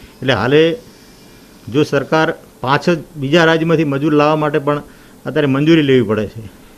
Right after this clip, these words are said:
પાછા ઘેતર એને લાવવા માટે. અમારી સો મિલોની વાત કરીએ, સો મિલમાં પણ જે બહારના રાજસ્થાનના, ઉદય-, ઉદયપુરના મજૂર છે,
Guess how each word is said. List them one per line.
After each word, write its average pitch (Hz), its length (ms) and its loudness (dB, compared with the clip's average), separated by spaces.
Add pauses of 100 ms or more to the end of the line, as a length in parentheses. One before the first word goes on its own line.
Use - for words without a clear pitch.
(220)
પાછા 120 280 -8
ઘેતર 120 340 -2
એને 143 140 2
લાવવા 120 280 0
માટે. 113 300 -4 (500)
અમારી 131 260 2
સો 131 200 -2
મિલોની 160 340 4
વાત 147 160 0
કરીએ, 143 140 0
સો 135 180 -4
મિલમાં 147 300 -2
પણ 143 180 -2
જે 139 140 2 (520)
બહારના 131 360 -2
રાજસ્થાનના, 131 520 -2
ઉદય-, 123 340 -6
ઉદયપુરના 123 400 -2
મજૂર 107 260 -2
છે, 107 160 -6